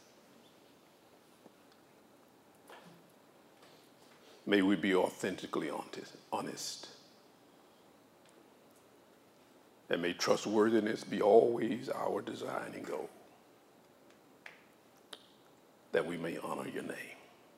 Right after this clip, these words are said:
Bless these men today as they wrestle with the challenge at home,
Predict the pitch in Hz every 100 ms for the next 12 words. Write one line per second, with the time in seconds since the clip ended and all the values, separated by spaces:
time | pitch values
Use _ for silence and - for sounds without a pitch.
0 | - - - - - - - - - -
1 | - - - - - - - - - -
2 | - - - - - - 107 101 107 101
3 | 101 92 90 87 92 95 92 101 101 -
4 | - - - - - - - - - -
5 | - - - - - - - - - -
6 | - - - - - - - - - -
7 | - - - - - - - - - -
8 | - - - - - - - 98 85 107
9 | 101 104 123